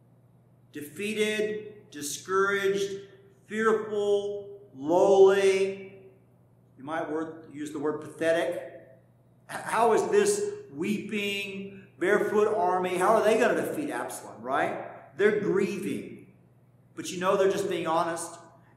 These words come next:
To be low when we suffer is normal. And I notice that David intentionally lowers himself.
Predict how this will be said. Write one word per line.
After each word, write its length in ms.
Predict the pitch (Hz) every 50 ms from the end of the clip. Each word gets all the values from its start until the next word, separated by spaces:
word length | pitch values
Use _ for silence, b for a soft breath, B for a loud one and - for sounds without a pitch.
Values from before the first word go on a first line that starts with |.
| b -
To 100 | 180 190
be 80 | 190 190
low 460 | 180 165 175 185 190 202 202 196 190
when 100 | 190 180
we 60 | 170
suffer 340 | - - 196 180 - 185 175
is 100 | 170 175 165
normal. 880 | 170 170 175 190 185 175 170 175 170 175 - - - - - - - - - _ _ _ _ - - -
And 80 | 180 190
I 60 | 190
notice 300 | 190 208 233 247 233 -
that 180 | - - -
David 320 | 190 202 214 220 202 196 190
intentionally 640 | 180 180 185 - - 233 226 - - 175 170 170 165
lowers 460 | 160 160 180 196 190 190 139 123 -
himself. 500 | - - - - 135 135 - - -